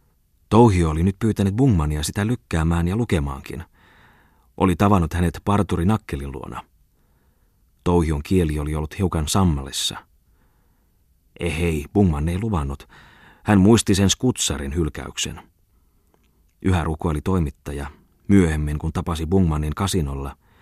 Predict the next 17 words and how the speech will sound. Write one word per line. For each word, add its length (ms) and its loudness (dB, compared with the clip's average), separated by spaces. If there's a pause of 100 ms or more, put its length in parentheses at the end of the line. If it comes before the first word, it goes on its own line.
(600)
Silloin 340 2
Touhio 500 4 (260)
oli 180 0
jo 260 0
änkytellyt. 760 -2 (1300)
Ei, 300 -2 (100)
Bungman 340 4
ei 100 0
suostunut 460 -2
haukkumisellakaan. 960 -6 (1200)
Ja 80 0
viimein 360 10
kun 180 4
Touhio 400 2
sanoi, 420 2 (500)
ettei 260 0
täällä 220 2